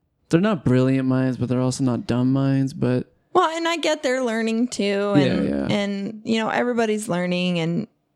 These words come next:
Speaker 2: I can't do what they do. They can't do what I do. We all play a part, you know, like
Speaker 1: Yeah.
Speaker 2: just sometimes that, that could go more cohesively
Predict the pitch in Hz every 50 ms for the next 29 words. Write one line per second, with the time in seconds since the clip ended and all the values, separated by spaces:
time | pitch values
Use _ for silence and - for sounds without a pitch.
0 | _ _ _ - 180 190 - - 247 220 202 185 202 214 202 202 196 202 180 190
1 | 185 180 190 185 185 185 175 175 175 180 - 220 208 185 175 196 190 190 185 180
2 | 175 175 175 175 175 180 175 170 175 170 190 196 _ - - - - - _ -
3 | - 233 240 240 233 240 240 - 214 180 165 175 - 185 117 87 - - - -
4 | - 190 190 185 180 180 180 190 185 170 165 165 - - - - - - - -
5 | - - _ _ _ _ - 127 123 120 117 113 113 123 139 _ _ _ _ _
6 | _ _ _ - - 208 196 - - 226 208 202 208 247 208 196 185 190 196 196
7 | - - 175 170 165 165 - - - - - 180 165 123 - - 202 180 196 -
8 | 170 165 160 160 165 165 160 156 151 151 151 160 - - - - _ _ _ _
9 | _ _ _ _ - - - 180 185 175 208 185 202 - - 226 233 233 233 233
10 | 240 254 262